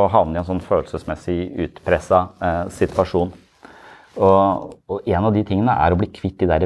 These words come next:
vrangforestillingene som er knyttet til at det er vårt ansvar. Altså, det er nesten som om at, eh, ok, behovet for å redde andre kan være til stede, men også denne, eh, eh, ideene vi ofte,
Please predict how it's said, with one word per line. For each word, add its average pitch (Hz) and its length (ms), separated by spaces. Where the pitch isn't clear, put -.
vrangforestillingene 80 1040
som 92 160
er 92 120
knyttet - 480
til 90 260
at - 160
det 87 100
er 80 80
vårt - 380
ansvar. 92 560
Altså, 98 320
det 101 140
er 110 80
nesten 92 340
som 90 140
om 90 120
at, 87 140
eh, 92 140
ok, 104 100
behovet 98 380
for 98 160
å 95 60
redde 85 280
andre 80 360
kan 95 140
være 90 120
til 90 80
stede, 104 320
men 98 140
også 107 220
denne, 90 180
eh, 95 100
eh, 95 340
ideene 87 560
vi 98 100
ofte, - 400